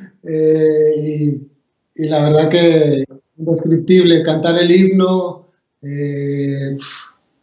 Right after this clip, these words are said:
todo lo que fue redondo, lo que viví ahí es increíble, te, te repito, es lo mejor que,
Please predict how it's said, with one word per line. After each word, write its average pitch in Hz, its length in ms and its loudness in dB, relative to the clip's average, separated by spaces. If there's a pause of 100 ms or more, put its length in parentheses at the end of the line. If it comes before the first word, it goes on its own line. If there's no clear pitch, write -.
(240)
todo 160 320 4
lo 151 160 2
que 131 380 0 (220)
fue 160 680 2
redondo, 147 640 2
lo 131 160 0
que 131 100 -4
viví 135 460 2
ahí 143 760 2
es 139 140 -8
increíble, 131 600 -2
te, 127 540 0
te 123 100 -4
repito, 139 380 0
es 131 80 4
lo 139 140 4
mejor 131 440 2
que, 120 320 -2